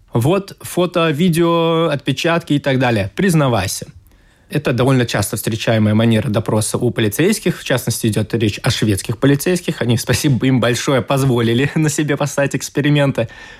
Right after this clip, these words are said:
Мы хотели тоже такое сделать на российских полицейских, но туда невозможно просто попасть. Они очень закрыты. И, э, ученые смотрят, насколько эффективно полицейские при такой манере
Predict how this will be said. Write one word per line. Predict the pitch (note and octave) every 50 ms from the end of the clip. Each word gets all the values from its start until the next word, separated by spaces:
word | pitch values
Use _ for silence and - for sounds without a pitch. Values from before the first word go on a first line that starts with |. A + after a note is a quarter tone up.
| - _ _ _ _ _ -
Мы | - -
хотели | - - - - A#2+ A#2 A2
тоже | B2 A#2+ A2 G#2
такое | - A2 - A#2+ G#2+
сделать | A2 B2+ A2+ -
на | B2+
российских | A#2 A#2 - - D#3 - - -
полицейских, | - A#2 A2 - C3+ B2 - - -
но | A2
туда | A2+ B2+ B2
невозможно | A#2 A2+ A#2 A2+ B2+ A#2+ A2+ - - G2
просто | - - - - -
попасть. | - G#2 G2+ - B2+ C#3 - - - -
Они | - - - - - - - - - - - -
очень | - A2+ - B2
закрыты. | A2 B2+ A#2+ - - - G#2+ - - - - _ - - - _ -
И, | - D3+ F#3 A3 A#3+ A#3
э, | G#3+ G3 E3 C3 - -
ученые | C#3+ A#2+ - - F#3+ G#3+ G3+ D#3+
смотрят, | D3 - C#3 C#3+ F#3 G#3 G3+ F#3+ F3 - - - _ _ - -
насколько | C3+ B2+ - - - E3+ D#3 - D3
эффективно | C3+ - C3+ - C#3 A#2+ - - - G3+ A#3 B3 A#3 G3+ F#3
полицейские | - - A2+ A2 - - F#3+ A3+ A3 - - F3
при | - - B2
такой | - C3+ - - - B2 A2+ G2+
манере | - A2+ A2 A2+ B2 B2 A2 G2+ G2+ G2+ -